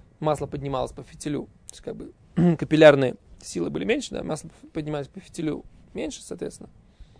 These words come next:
в сечении, поэтому оно горело дольше. <clears throat> А количество всегда было одинаковое, то есть всегда, э, м-, масло в минору за-, наливали одинаковое количество, лог, да. Окей. Раби Йоси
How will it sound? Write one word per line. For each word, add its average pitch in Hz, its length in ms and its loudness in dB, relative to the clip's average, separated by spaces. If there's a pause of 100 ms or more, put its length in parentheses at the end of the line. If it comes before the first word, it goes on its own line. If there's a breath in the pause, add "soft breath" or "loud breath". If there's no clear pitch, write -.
(1120 soft breath)
в - 20 -18
сечении, 139 460 -4
поэтому 185 380 4
оно 156 120 0
горело 147 280 4
дольше. 123 340 0
<clears throat> - 280 -2
А 135 640 2 (200)
количество 208 380 2
всегда 175 320 4
было 175 140 6
одинаковое, 156 440 2
то - 60 -20
есть - 120 -20
всегда, 143 380 2
э, - 420 -14 (220)
м-, 147 180 -10 (340)
масло 165 400 0
в 131 40 -6
минору 160 380 -4
за-, 139 160 -8
наливали 135 600 2 (460)
одинаковое 147 460 -8
количество, - 420 -10 (200)
лог, 135 340 6 (320)
да. 160 200 -14 (840 loud breath)
Окей. 175 540 6 (800)
Раби 160 260 0
Йоси 254 340 -6